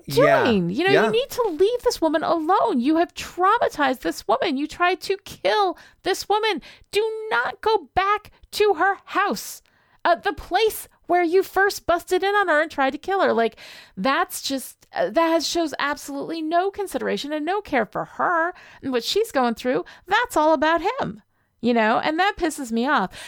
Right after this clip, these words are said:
Speaker 2: But that's also something that, like, do the writers realize that they're doing that? Or do they think that this makes him a good guy 'cause he's bringing her a gun to make her feel safe?
Speaker 1: Because of where Simpson ends up,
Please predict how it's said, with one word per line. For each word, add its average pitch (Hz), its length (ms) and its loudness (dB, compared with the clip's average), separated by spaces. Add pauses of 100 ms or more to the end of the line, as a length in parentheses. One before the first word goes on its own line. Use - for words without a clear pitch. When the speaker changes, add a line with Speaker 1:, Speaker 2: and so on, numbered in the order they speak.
(480)
Speaker 2:
But 285 360 2 (220)
that's 330 280 2
also 349 220 0
something 254 380 0
that, 226 120 0
like, 202 280 2
do 214 120 -2
the 196 100 -2
writers 190 460 0
realize 233 960 -4 (400)
that 330 240 0
they're 392 160 -2
doing 381 360 -4
that? 403 300 -4 (160)
Or 226 140 4
do 262 220 -4
they 262 180 2
think 247 280 -4
that 214 180 -4
this 226 240 0
makes 208 260 0
him 214 120 0
a 202 60 -2
good 202 200 -2
guy 190 180 0
'cause 190 220 -6
he's 185 160 -4
bringing 185 320 -4
her 180 160 -2
a 170 40 -2
gun 175 320 -2
to - 120 -10
make 170 220 -4
her 170 140 -4
feel 160 280 -8
safe? - 220 -8
Speaker 1:
Because 214 440 -2
of 160 160 -4
where 180 160 0
Simpson 170 500 -6
ends 123 220 -6
up, 233 320 0